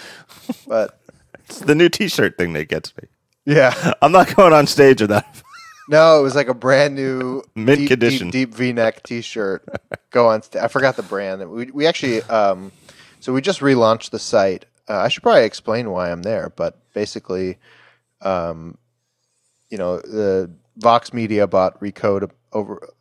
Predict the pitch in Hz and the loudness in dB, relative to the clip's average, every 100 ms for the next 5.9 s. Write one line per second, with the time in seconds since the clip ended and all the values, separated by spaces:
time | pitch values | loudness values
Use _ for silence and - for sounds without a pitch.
0 | _ - 139 139 113 104 98 113 113 101 | _ -10 -6 -4 -2 -4 -2 0 0 0
1 | 80 87 - - 98 92 90 87 _ _ | -2 -4 -10 -14 -12 -12 -14 -18 _ _
2 | _ _ _ _ 104 98 87 87 90 - | _ _ _ _ -6 -4 -6 -10 -16 -16
3 | 107 98 98 117 120 - 101 90 _ _ | -10 -8 -4 -4 -4 -2 -2 -2 _ _
4 | - - 139 131 139 135 113 120 117 113 | -18 -10 -6 0 0 0 -2 -2 -2 -6
5 | 98 - 123 123 123 110 101 95 95 | -14 -4 2 4 4 -2 -6 -8 -10